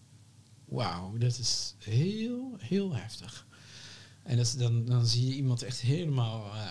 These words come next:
ja, bijna, bijna schudden, zeg maar. Je ziet veel verdriet. En, en het, het, het allermooiste wat je kan afkomen is dat je er ook nog bij kan lachen. En dat klinkt een beetje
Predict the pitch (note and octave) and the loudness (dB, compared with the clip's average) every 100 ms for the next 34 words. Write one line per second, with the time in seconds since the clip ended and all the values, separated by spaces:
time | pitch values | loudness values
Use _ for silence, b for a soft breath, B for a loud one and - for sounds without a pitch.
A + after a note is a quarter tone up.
0 | - A2+ A2 G#2 A2+ G#2 G#2 A2 G2+ - | -6 -4 -4 -2 -4 -2 -4 -6 0 4
1 | - - D3 F3+ E3 D3 - C3 B2+ A#2 | 4 4 0 2 -2 -4 -4 -2 0 0
2 | A#2+ - - B2+ - B2+ B2 B2 B2+ B2 | -2 -6 -4 -6 -6 -2 0 2 2 0
3 | A2+ A#2 B B - B2 A#2+ - A#2+ - | -6 -10 B B 0 0 0 -6 -8 0
4 | A#2+ B2 - - A#2 - - - A#3+ A3 | 0 -2 -12 -6 -6 -8 -2 2 2 2
5 | D#3 D#3+ F#3 A#3+ - D3+ - - C#3+ - | 2 2 2 0 0 -4 -8 -10 -8 -6
6 | B2 D3 E3+ A#3 - B2+ B2+ B2 B2+ A#2 | -4 -2 -4 -4 -2 0 0 -2 -2 -2
7 | A#2 - - - - - G3+ - F3+ B2+ | -4 -10 -20 -20 -12 0 0 0 0 0
8 | A#2+ G#2+ A2+ C3 A#2+ - - - A#2 D#3 | 0 0 2 2 0 -6 -8 -2 0 0
9 | E3 A#2+ A2 | -4 -2 -2